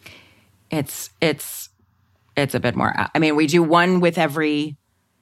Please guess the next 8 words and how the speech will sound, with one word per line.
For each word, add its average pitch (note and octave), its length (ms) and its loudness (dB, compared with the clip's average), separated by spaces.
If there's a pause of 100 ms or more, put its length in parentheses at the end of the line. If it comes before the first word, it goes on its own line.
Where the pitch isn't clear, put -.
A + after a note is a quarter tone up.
(420)
with E3 160 0
every, C#3+ 380 2 (240)
every F3 220 2
time F3+ 180 2
we E3 100 2
drop D#3 260 4
an D#3 140 0
episode, C#3+ 680 -2